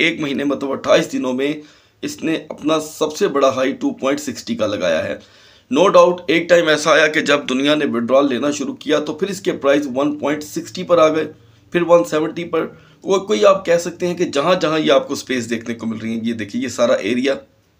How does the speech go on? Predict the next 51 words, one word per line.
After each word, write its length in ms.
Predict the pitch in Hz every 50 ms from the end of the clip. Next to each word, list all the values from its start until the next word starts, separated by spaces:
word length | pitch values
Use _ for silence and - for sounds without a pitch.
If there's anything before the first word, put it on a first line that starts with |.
| _ _ _ _ _ _ _ _ _ -
ये 200 | 87 104 117 131 135 139
एरिया 340 | 143 139 139 139 135 131 - - _ _ -
और 140 | 139 147 127
ये 180 | 127 120 113 98 82
एरिया, 240 | 73 67 - - - - _ _ _ _ - _ -
इन 140 | - 190 202 190
सभी 440 | - - - 160 147 170 202 190 180
एरियाज 360 | 165 156 165 160 151 147 147
में 100 | 147 143
आपको 300 | 139 131 127 - 113 139
एक 140 | 143 147 147
चीज़ 140 | - 151 143
देखने 240 | 139 131 117 127 139
को 140 | 120 131 127
मिल 140 | 123 131 127
रही 120 | 127 131 127
है 160 | 139 143 147 147 151 - - - - _ _ -
कि 200 | - 156 156 151 147 - - -
ट्रस्ट 280 | - 170 185 180 - -
वॉलेट 280 | 165 160 156 143 120 127
का 60 | 151
ये 100 | 147 131
टोकन 360 | 120 123 123 113 147 143 139
दो 140 | 127 135 131
डॉलर 260 | 120 113 110 107 107
से 160 | 104 - 117 113
नीचे 240 | 101 95 - 95
चला 220 | 95 104 101 73 69
गया। 200 | 64 58 58 - - _ _ _ - -
अभी 220 | 120 123 156 160
ये 80 | 160 156
इस 140 | 143 - 160
वक्त 200 | 151 156 - 147
अपने 220 | 139 - 151 156 151
पीक 300 | 151 151 151 143 147 - -
पे 60 | 113
है। 220 | 104 - - - - - _ _ _ _ _ _
ठीक 180 | - 139 143 147
है, 60 | 123
अगर 220 | 113 127 143 139
हम 100 | 147 143
इसके 340 | 147 147 147 - 156 147 147 147 - - - - _ - - -
all 240 | 135 170 185 185 180
time 220 | 202 185 180 170 -
price 280 | 160 151 147 143 -
भी 100 | - 147
यहाँ 160 | 135 123 123
पर 160 | 117 - 123 117
देख 240 | - 120 117 117 120
लेते 220 | 120 117 117 120 117
हैं 240 | 120 123 135 131